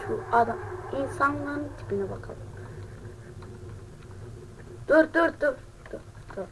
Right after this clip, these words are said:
dur, dur, dur, dur. Dur. Şey, şu tipe bakar mısınız? <laughs> Arap çocuğuna benziyor. Böyle bir tip mi olur?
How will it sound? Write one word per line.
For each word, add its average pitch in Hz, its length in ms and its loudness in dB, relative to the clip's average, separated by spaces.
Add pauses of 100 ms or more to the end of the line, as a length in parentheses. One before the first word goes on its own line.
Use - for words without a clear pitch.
(140)
dur, 220 100 2 (180)
dur, 226 120 6 (120)
dur, 233 140 6 (140)
dur. 233 140 6 (1040)
Dur. 220 160 8 (1500)
Şey, 220 260 6 (2500)
şu 381 120 12
tipe 415 280 8 (140)
bakar 453 540 12
mısınız? - 580 6 (300)
<laughs> 453 500 12
Arap 349 440 12
çocuğuna 359 560 12
benziyor. 262 680 12 (320)
Böyle 349 380 12
bir 311 160 8
tip 311 260 6
mi 262 60 6
olur? 233 360 12